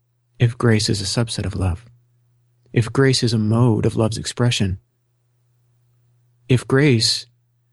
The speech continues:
is a way of preparing you for love, of opening you to the possibility of love, how much more important might the investigation of love be for you? And,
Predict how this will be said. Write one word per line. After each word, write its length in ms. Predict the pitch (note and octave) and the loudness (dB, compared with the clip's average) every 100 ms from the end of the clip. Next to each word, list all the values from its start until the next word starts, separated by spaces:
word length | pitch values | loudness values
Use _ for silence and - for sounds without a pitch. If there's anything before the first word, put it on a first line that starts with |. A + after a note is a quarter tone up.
| _ _ _ _ _ | _ _ _ _ _
is 140 | - A2+ | 0 2
a 80 | A2+ | 4
way 640 | A2 A#2+ A#2 G#2 G2+ G#2 _ _ - | 4 2 2 0 -2 -8 _ _ -2
of 180 | A#2+ - | -2 -2
preparing 560 | - - - G3 D3 | -6 -4 -2 2 4
you 140 | A2+ G#2 | 2 0
for 180 | - B2+ | -2 0
love, 460 | G#2+ - - - - _ _ _ _ _ - _ _ - | 0 0 -2 -10 -18 _ _ _ _ _ -20 _ _ -2
of 180 | B2 - | -2 0
opening 380 | - C3+ C3 B2 | 0 2 4 4
you 100 | A#2 | 4
to 140 | A2 A2 | 2 -2
the 80 | |
possibility 720 | A2 - A#2+ - G2+ A2 G#2+ | -4 0 0 0 0 2 2
of 140 | G#2 G#2 | 0 0
love, 380 | A#2 E2+ - - _ _ _ _ _ - _ _ _ _ | -2 -2 -4 -10 _ _ _ _ _ -20 _ _ _ _
how 240 | - - B2+ | -8 0 2
much 300 | D3+ C#3 - | 2 0 0
more 220 | B2 F#3 | 2 2
important 540 | A#2+ G2 A2+ G#2+ G#2+ - _ _ _ _ _ _ _ - | 0 0 -2 -2 -6 -12 _ _ _ _ _ _ _ -2
might 240 | C3 B2 | 0 2
the 100 | B2+ | 0
investigation 680 | A#2 A2+ G#2+ G#2+ A#2 A#2+ A2 | 0 0 -2 -2 -2 0 -2
of 120 | G2+ | -2
love 260 | G#2 A#2+ G#2+ | 0 0 0
be 120 | G2 | -6
for 160 | F#2+ G2+ | -6 -6
you? 240 | G2+ G2 - _ _ _ _ _ _ - - _ _ _ | -6 -6 -12 _ _ _ _ _ _ -20 -20 _ _ _
And, 520 | B2 F3+ B2+ B2+ F#3 | 0 2 2 0 -2